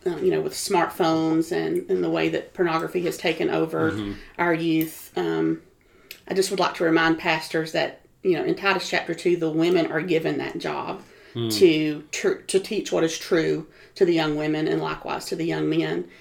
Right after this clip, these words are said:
Speaker 1: Um, so to encourage the older women in their churches, help give them resources and educate them how to, to get out there and, and hit our youth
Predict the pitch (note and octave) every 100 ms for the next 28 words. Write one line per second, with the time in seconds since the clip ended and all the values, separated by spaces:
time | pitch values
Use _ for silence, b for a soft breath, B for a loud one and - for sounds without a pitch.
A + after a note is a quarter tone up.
0 | B B B F3 F3 F3 - - E3+ F#3+
1 | E3 D#3+ - - G3 F3+ D#3+ D#3+ - -
2 | - F3+ F3 E3+ E3 F3 G#3 G3 F3 D#3
3 | - E3 - D3+ - - B B B B
4 | G3 G3+ G3 F3+ F3+ E3+ D#3+ E3+ - D3+
5 | D3+ D#3 D#3 D#3 D#3+ E3 E3+ D#3+ - D#3
6 | D#3+ D#3 D3+ D#3 - E3 D#3 E3 - B
7 | B B B - - F#3 D#3 D#3+ - _
8 | - D#3+ E3+ E3+ - - F3 E3+ E3+ D3
9 | D3 D#3 _ _ - E3 D#3 E3 F#3 E3
10 | D#3+ G3+ G3 F3 D#3+ E3+ D#3+ D#3+